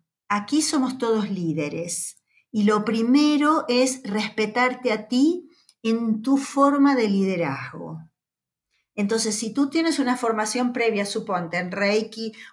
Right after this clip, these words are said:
o en cualquier otra técnica maravillosa de las muchísimas que hay, lo que yo te voy a ofrecer es para que tú lo integres a tu forma y vas a crear algo diferente.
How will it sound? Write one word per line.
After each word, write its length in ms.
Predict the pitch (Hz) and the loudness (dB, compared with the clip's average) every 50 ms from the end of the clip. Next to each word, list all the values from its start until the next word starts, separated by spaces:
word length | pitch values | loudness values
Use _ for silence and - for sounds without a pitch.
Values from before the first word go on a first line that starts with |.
| _ - | _ -4
o 140 | 196 202 | -2 0
en 140 | 196 208 196 | 0 0 0
cualquier 500 | 196 226 208 214 208 - - 285 311 285 | 2 2 0 0 0 0 2 2 4 6
otra 680 | 269 247 233 226 214 214 - 190 196 180 175 165 165 - | 6 6 6 6 2 0 -4 -4 -2 0 -2 -2 -2 0
técnica 840 | 185 170 160 156 - 170 170 170 165 160 - 170 165 180 208 226 - - | 0 0 0 -2 -4 -8 -10 -10 -10 -6 -4 -2 0 0 -2 -4 -6 -8
maravillosa 640 | 180 170 170 165 160 165 170 196 214 208 - 214 | -6 -6 -4 -4 -6 -6 -6 -4 -4 -4 -2 -2
de 120 | 190 185 170 | -2 -2 -4
las 120 | 143 - - _ _ - | -4 -6 -8 _ _ -6
muchísimas 600 | 175 208 208 208 247 240 - 240 214 214 220 220 | -4 -4 -2 -2 -2 -4 -2 -2 -4 -4 -6 -8
que 160 | - 196 170 | -6 -4 -4
hay, 340 | 165 160 160 160 170 196 - _ _ _ _ _ _ _ _ _ _ _ _ _ - | -2 -2 -2 -4 -6 -6 -10 _ _ _ _ _ _ _ _ _ _ _ _ _ -4
lo 140 | 208 208 | -4 -2
que 100 | 208 233 | 0 0
yo 180 | 226 233 277 277 | 0 2 0 2
te 100 | 277 285 | 2 2
voy 100 | 262 262 | 2 2
a 60 | 247 | 2
ofrecer 680 | 247 247 233 226 226 226 - 254 254 277 302 311 - - - - _ _ - | 2 0 0 0 0 0 2 2 2 4 2 0 -2 -6 -14 -20 _ _ -10
es 120 | 226 - | -8 -4
para 300 | - 233 208 208 202 202 | 0 2 2 2 0 0
que 260 | - 226 214 214 - - | 0 0 0 0 0 2
tú 520 | 277 277 294 320 339 - - 330 - _ _ _ | 4 4 6 4 2 0 -6 -12 -18 _ _ _
lo 140 | 214 214 220 | 2 2 2
integres 1040 | 220 226 220 214 220 269 277 277 277 269 277 277 294 311 330 330 - - - - - - - _ _ _ _ - | 2 2 -4 -4 0 2 4 4 4 4 2 0 0 0 -2 -4 -6 -8 -8 -12 -14 -20 -20 _ _ _ _ -2
a 240 | 196 190 190 - - | -2 -2 -2 -2 -4
tu 160 | 240 240 214 | -2 -2 -2
forma 1080 | 220 - - 277 262 254 226 208 190 190 185 185 185 196 208 233 269 311 - - _ _ _ _ _ _ - | -4 0 2 4 6 6 6 4 2 -2 -6 -4 -4 -2 0 0 0 -2 -4 -10 _ _ _ _ _ _ -6
y 80 | 214 196 | 0 2
vas 200 | 233 254 254 277 | 2 2 2 2
a 100 | 254 262 | 0 0
crear 600 | 262 254 247 254 269 277 294 294 277 - - - _ _ _ _ _ _ _ _ _ - | 2 4 4 6 6 6 6 4 0 -6 -10 -20 _ _ _ _ _ _ _ _ _ -2
algo 260 | 247 262 254 269 269 | 0 0 2 2 2
diferente. 920 | 254 233 220 233 226 202 175 156 156 156 151 160 - 160 156 170 170 | 2 0 0 -2 0 0 0 -2 -4 -6 -8 -10 -14 -14 -14 -14 -16